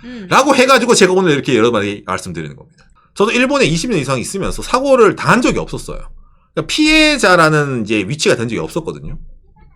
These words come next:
Speaker 2: 이십 년 산 저도 추미코도 같이 있는데 이렇게 정신이 없는데
Speaker 1: 맞아.
Speaker 2: 이게 정말로 완전 패닉 상태에 빠져가지고 있잖아요. 아까 말한 특히 보험사라든지 여러 가지 말하는, 흔히 말하는 빨리 끝내고 싶잖아. 어, 그러면은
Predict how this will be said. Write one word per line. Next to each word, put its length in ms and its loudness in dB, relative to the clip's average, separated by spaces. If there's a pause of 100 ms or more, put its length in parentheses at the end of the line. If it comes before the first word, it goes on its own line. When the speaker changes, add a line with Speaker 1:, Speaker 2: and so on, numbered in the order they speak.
(420)
Speaker 2:
이십 340 4
년 180 4
산 220 0
저도 480 2 (200)
추미코도 420 0
같이 260 -6
있는데 360 -6 (340)
이렇게 220 0
정신이 380 -2
없는데 640 -6
Speaker 1:
맞아. 380 -18 (160)
Speaker 2:
이게 380 0 (100)
정말로 380 0
완전 200 -2
패닉 280 0
상태에 340 -8
빠져가지고 520 -2
있잖아요. 400 -12 (100)
아까 160 -4
말한 240 -4
특히 300 -14 (600)
보험사라든지 760 4
여러 140 4
가지 180 0
말하는, 260 -10
흔히 140 -4
말하는 460 -2 (800)
빨리 200 2
끝내고 280 0
싶잖아. 460 -4 (160)
어, 240 -6
그러면은 640 2